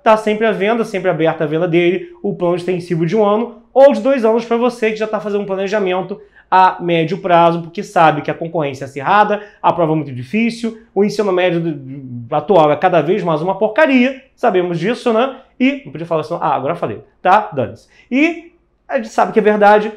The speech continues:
e você tem que ter realmente uma preparação especial, um treinamento ninja que vai te levar à vitória, tá bom? Ficamos por aqui. Se você tá na plataforma,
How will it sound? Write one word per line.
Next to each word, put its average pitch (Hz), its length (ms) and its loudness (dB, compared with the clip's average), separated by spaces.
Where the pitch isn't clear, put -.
e 196 60 -8
você 233 300 0
tem 226 300 -2
que 240 140 -4
ter 220 480 -4
realmente 202 600 2
uma 190 140 -2
preparação 180 480 -2
especial, 170 800 -2
um 208 220 -2
treinamento 269 680 -2
ninja 208 400 -2
que 208 120 -8
vai 185 180 2
te 180 120 -8
levar 156 280 2
à - 20 2
vitória, 139 380 -6
tá - 80 -8
bom? 240 440 0
Ficamos 330 260 -4
por 302 140 -2
aqui. 277 460 -2
Se - 140 -8
você 262 180 -2
tá 233 160 4
na 220 60 4
plataforma, 220 840 2